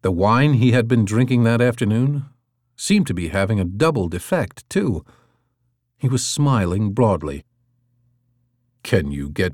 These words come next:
me one of those guinea pigs?" Victor had to disappoint him.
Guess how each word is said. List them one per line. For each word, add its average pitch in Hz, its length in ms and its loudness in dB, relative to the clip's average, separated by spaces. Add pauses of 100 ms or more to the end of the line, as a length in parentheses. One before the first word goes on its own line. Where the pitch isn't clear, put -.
(120)
me 92 340 -2
one 131 220 0
of 131 80 -2
those 139 340 -2
guinea 143 260 0
pigs?" 170 480 -6 (1120)
Victor 123 360 2
had 127 200 0
to 117 60 -2
disappoint 117 560 0
him. 82 180 -4